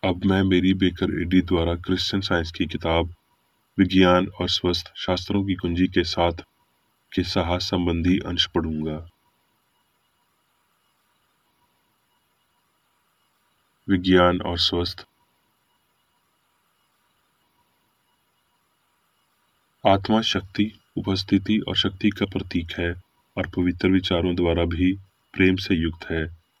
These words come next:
उनकी उपस्थिति के ये देवदूत जिनके पास सबसे पवित्र प्रभार है,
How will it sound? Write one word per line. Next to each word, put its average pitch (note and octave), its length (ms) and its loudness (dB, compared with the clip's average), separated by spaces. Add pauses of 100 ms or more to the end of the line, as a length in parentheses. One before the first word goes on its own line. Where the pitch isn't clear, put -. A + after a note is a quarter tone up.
(440)
उनकी G2+ 280 2
उपस्थिति G2+ 580 0
के - 140 2
ये G2+ 200 6
देवदूत F#2 720 0 (600)
जिनके G2+ 320 2
पास G2 260 0
सबसे G2+ 380 -2
पवित्र F2+ 480 -2
प्रभार E2+ 640 -2
है, F2+ 140 -4